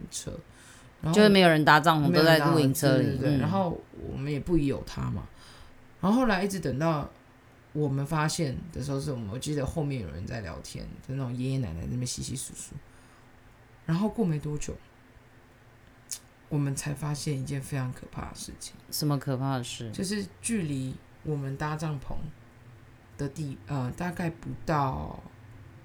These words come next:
Speaker 1: 应该不到三四台车，应该算四五台车吧，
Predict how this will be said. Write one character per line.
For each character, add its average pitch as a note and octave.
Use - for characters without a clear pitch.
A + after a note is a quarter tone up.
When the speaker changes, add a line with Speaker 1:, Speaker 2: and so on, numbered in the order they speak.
Speaker 1:
应 G3+
该 B3
不 -
到 C#3+
三 F#3+
四 F#3+
台 C3+
车， C3+
应 G3
该 A#3+
算 A#3
四 G#3+
五 C#3
台 B2
车 -
吧， -